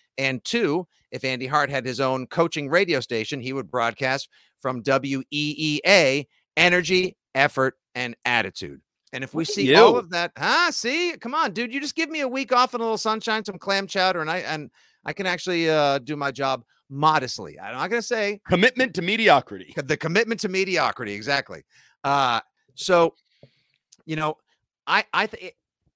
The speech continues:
Speaker 1: I would be happy with that team, and I'm sure Robert Kraft, while he wants that playoff spot back and he wants the clicks and he wants all the headlines and he wants the Patriots to be relevant, if not dominant, again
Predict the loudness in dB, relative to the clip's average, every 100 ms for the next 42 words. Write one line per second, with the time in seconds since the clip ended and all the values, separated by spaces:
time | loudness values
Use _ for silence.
0 | _ _ 4 4 2 -2 -4 2 0 0
1 | -6 -2 -2 -2 -6 -10 -4 -2 -2 -4
2 | -2 2 2 0 -2 -2 -2 -6 -6 -8
3 | -4 -6 -4 -6 -4 -4 -4 -4 -6 -6
4 | -6 -4 -6 -6 -12 -6 -6 -6 -8 -10
5 | -6 -6 -6 -20 _ _ -16 -12 -10 -4
6 | -4 0 0 2 0 -4 -4 -6 -10 -10
7 | -12 -14 -12 -8 -10 -10 -12 -12 -10 -12
8 | -14 -14 -14 -8 -6 -6 -8 -14 -16 -14
9 | -12 -10 -4 -2 -4 -8 -10 -8 -8 -8